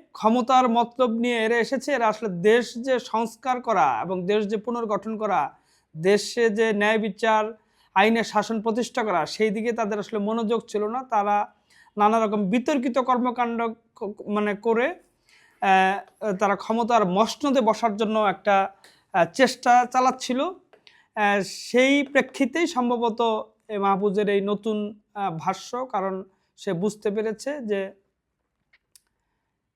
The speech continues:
এইটা দিয়ে, এই মুক্তিযুদ্ধের বিরোধিতা করে আর যাই করা যাক, বাংলাদেশে, বাংলাদেশের রাজনীতিতে, আহ, কোনো অবস্থান তৈরি করা যাবে না। সেটাই আজকে আমি একটু আলোচনা করব।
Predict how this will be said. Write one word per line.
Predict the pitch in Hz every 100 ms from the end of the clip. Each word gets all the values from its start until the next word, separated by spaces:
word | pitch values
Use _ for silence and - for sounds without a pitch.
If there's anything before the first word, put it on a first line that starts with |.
| _ _ _ _
এইটা | 240 226 277
দিয়ে, | 226 247 139 104 - _ _ _ _ _ -
এই | 196 185 185 185 _ _ _ _ _ _ _ _ -
মুক্তিযুদ্ধের | 196 - 294 214 294
বিরোধিতা | 269 277 247 262
করে | 240 240 190 151
আর | 147 240 277 233
যাই | 220 247
করা | 254 240 220
যাক, | 180 170 185 151
বাংলাদেশে, | 185 220 226 202 196 233 233 - _ _ -
বাংলাদেশের | 175 196 214 202 220 202
রাজনীতিতে, | 202 196 214 226 214 208 196 - _ _ _ _ _
আহ, | 190 175
কোনো | 170 208 196
অবস্থান | 185 220 254 - 247 240
তৈরি | 220 220
করা | 202 170
যাবে | 143 120 107
না। | 90 - _
সেটাই | - 208 302 311
আজকে | 269 269 - 262
আমি | 247 262
একটু | 262 - -
আলোচনা | 254 254 262 247
করব। | 233 226 262 285